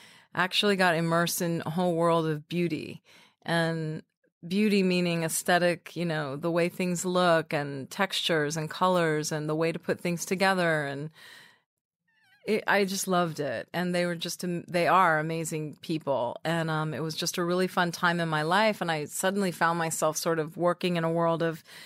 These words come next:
interior design. So I was doing coordination and all that behind the scenes. And it was a lot like production work. I'd worked in production and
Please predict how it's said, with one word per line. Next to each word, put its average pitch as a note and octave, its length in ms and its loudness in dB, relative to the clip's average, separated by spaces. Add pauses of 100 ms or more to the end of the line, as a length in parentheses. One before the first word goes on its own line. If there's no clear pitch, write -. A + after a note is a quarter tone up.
(120)
interior F#3 560 2
design. E3 580 -2 (320)
So - 160 -2
I E3+ 120 4
was E3+ 180 -2
doing E3+ 280 0
coordination E3+ 1000 2
and D#3 320 -6 (420)
all E3+ 220 4
that E3+ 260 4
behind E3+ 320 0
the E3 60 -4
scenes. F3 580 -2
And E3 140 0
it - 80 -6
was D#3+ 140 -2
a E3+ 60 2
lot E3 440 4
like E3 400 2
production F3 560 0
work. G3 440 0 (480)
I'd E3+ 280 0
worked E3+ 340 0
in E3 100 -2
production D#3+ 600 0
and D#3+ 240 -8